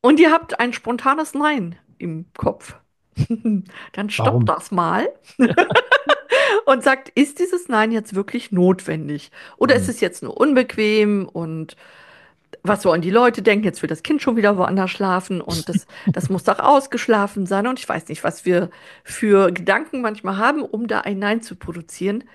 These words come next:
Speaker 2: Ja.
Speaker 1: Hinterfragt das Nein mal. Das ist eins der ersten Dinge, da habe ich mich noch lange nicht mit Persönlichkeitsentwicklung auseinandergesetzt. Da waren mein, meine Kinder gerade ein halbes Jahr und, und drei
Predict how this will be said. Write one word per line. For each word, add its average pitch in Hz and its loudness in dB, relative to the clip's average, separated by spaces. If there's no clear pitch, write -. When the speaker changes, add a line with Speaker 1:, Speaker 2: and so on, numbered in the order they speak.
Speaker 2:
Ja. 208 -2
Speaker 1:
Hinterfragt - -4
das 196 -8
Nein 170 -10
mal. 170 -12
Das 180 -14
ist - -12
eins 254 -6
der - -2
ersten 247 -2
Dinge, 240 2
da 262 -2
habe 226 -4
ich - -16
mich 220 -6
noch 214 -4
lange 240 2
nicht 202 -2
mit 190 -6
Persönlichkeitsentwicklung 170 -10
auseinandergesetzt. 180 -10
Da 180 2
waren 190 0
mein, 185 -4
meine 202 2
Kinder 226 -2
gerade 196 0
ein 190 -4
halbes 196 -2
Jahr 220 0
und, 190 -10
und 180 -10
drei 196 -8